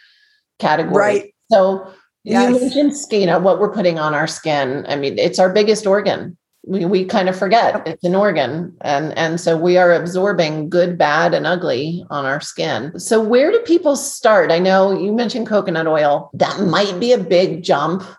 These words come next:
Speaker 2: <laughs>
Speaker 1: for people that are using, you know, commercial, typical, the products they grew up with.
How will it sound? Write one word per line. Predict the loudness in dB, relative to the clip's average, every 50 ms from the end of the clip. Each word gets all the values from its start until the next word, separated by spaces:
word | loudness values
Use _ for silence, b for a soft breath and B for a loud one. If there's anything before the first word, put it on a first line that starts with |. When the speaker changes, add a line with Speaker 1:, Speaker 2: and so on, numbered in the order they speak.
| _ _ _ _ _ _ _ _ _ -14
Speaker 2:
<laughs> | -10 -8 -8 -4
Speaker 1:
for | -2 -2 -2 -2
people | -4 -2 0 2 4 4 4 4
that | 2 2 2
are | 2 2 2
using, | 0 0 0 0 0 0 -2 -2 -2 0 0 0 -2 -4 -4 -4 -4 -4 -6 -6 -8 -6
you | -4 -2 0 0
know, | 2 2 2 0 0 -2 -4 -6 -8 -10 -10
commercial, | -6 -4 0 0 0 0 0 0 2 2 4 4 2 0 -2
typical, | -4 -8 -8 -8 -6 -4 -2 -2 0 0 0 0 0 -2
the | -2
products | -2 0 0 0 0 0 -2 -4
they | -6 -8 -6
grew | -4 -2 0 2
up | 2 0 0 -2
with. | -4 -4 -4 -4 -6